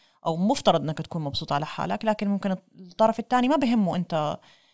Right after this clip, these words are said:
آه، عمليًا شو عم تعمل، هو بهمه أنت كشخص. آه، ممكن أحكي عن هواياتي، أنا ب-، كتير بحب أحكي عن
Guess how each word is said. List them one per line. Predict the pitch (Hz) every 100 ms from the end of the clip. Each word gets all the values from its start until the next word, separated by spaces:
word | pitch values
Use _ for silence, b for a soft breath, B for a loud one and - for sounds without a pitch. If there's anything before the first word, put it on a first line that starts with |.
| b -
آه، | 165 160 156 143
عمليًا | 139 165 170 208 185 151
شو | 151
عم | 180 160
تعمل، | 220 165 147
هو | 170 208
بهمه | 180 196 208 180 -
أنت | 202
كشخص. | 165 170 202 - - - _ _ _ _ _ _ _ _ _ _ -
آه، | 175 170 165 165
ممكن | 190 220
أحكي | 185 -
عن | 202 196
هواياتي، | 214 220 226 226 220 196 196 190 -
أنا | 170 175 160
ب-، | 156
كتير | - 254
بحب | 185 - 160
أحكي | -
عن | 160